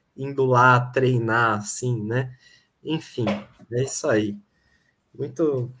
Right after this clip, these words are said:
muito boa essa sacada do Byung-Chul Han. Eu adoro quando ele, esses insights dele.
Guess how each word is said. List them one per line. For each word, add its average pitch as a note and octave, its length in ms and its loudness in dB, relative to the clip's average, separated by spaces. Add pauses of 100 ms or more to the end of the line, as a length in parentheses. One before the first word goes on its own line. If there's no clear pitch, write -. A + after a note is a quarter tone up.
muito D#3 300 -6
boa B2 240 4
essa - 160 -2
sacada A2 480 -4
do A2 140 -4
Byung-Chul A2+ 440 -8
Han. G#2+ 140 -6
Eu G#2+ 120 2
adoro C3+ 380 4
quando C3 180 -2
ele, A#2+ 180 -2
esses A2+ 460 -4
insights G#2+ 540 -4
dele. A2 300 -8